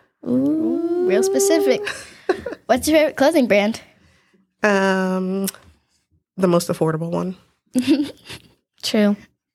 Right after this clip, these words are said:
Speaker 1: Well, that wraps up our interview. Thank you for coming, Miss Brown. Have a nice day.
Speaker 3: You too, girls.
Speaker 2: Thanks. For our last and final segment, we'll be thanking Mister Robertson for making this whole podcast possible and all our technology like the Jones and computers.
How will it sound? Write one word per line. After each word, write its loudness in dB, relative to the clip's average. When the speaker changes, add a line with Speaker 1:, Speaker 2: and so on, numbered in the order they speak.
Speaker 1:
Well, 4
that 4
wraps 2
up 2
our 4
interview. 4
Thank -2
you -2
for -2
coming, 0
Miss -2
Brown. 0
Have -2
a 0
nice 0
day. 2
Speaker 3:
You -6
too, -8
girls. -6
Speaker 2:
Thanks. -6
For 0
our 2
last 2
and 0
final 2
segment, -2
we'll -2
be 0
thanking -2
Mister -2
Robertson 0
for -4
making -2
this -4
whole 0
podcast -2
possible -6
and -4
all 4
our 2
technology -2
like -2
the -6
Jones -2
and -8
computers. -12